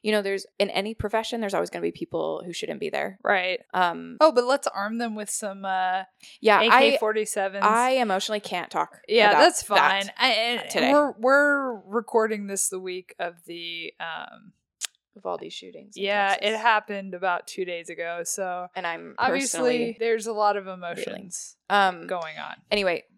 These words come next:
Speaker 1: so reading this book was helpful to me, um, just because I always want to bring new things. Obviously, every year I wanna grow and change in some way, but I also realized a lot of personal things for myself this week that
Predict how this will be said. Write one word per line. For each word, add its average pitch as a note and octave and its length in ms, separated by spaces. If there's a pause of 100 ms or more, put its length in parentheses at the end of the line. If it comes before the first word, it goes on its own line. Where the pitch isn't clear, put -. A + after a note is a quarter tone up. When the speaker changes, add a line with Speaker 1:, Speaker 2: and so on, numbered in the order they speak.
(100)
Speaker 1:
so F3 500
reading G3+ 240
this F#3+ 160
book - 320 (380)
was E3 220
helpful D#3+ 280
to - 160
me, D#3+ 400
um, E3 560
just - 160
because E3+ 580
I F3 120
always E3 500
want E3+ 200
to - 80
bring E3 380
new E3 160
things. D#3 540
Obviously, D#3+ 480
every E3+ 220
year D#3+ 320
I F3 60
wanna D#3+ 180
grow D#3+ 260
and - 100
change D#3+ 380
in F2 80
some E3 240
way, D3+ 200
but E3 180
I D#3+ 100
also D#3+ 720
realized D#3 600 (120)
a F3 60
lot F3 100
of D#3+ 100
personal C#3+ 360
things - 280
for - 120
myself - 420
this - 200
week D3+ 180
that - 180